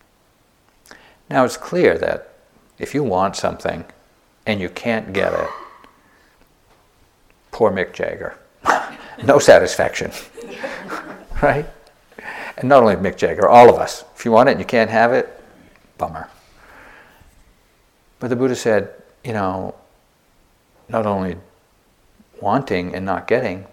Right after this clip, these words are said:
but wanting and getting is also unsatisfactory. How can that be? Well, think of it. So you want something. You do what it takes to get it,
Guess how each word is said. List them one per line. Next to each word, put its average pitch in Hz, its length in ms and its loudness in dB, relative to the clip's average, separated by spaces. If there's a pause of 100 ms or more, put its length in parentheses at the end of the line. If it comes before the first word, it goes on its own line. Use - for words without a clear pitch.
but - 200 -2
wanting 107 520 -4
and 110 180 -8
getting 131 420 4 (260)
is - 160 -6
also 202 420 -2
unsatisfactory. - 880 -6 (800)
How 92 140 -8
can 95 160 -12
that - 200 -12
be? 87 240 -16 (840)
Well, 160 100 2
think 185 220 2
of - 80 -6
it. - 300 -6 (100)
So 131 200 -2
you 113 120 0
want 113 240 4
something. - 420 -6 (160)
You 107 200 -2
do 135 280 6
what 147 220 4
it 135 140 -2
takes 117 440 -2
to 113 120 -10
get 98 220 -2
it, - 220 -10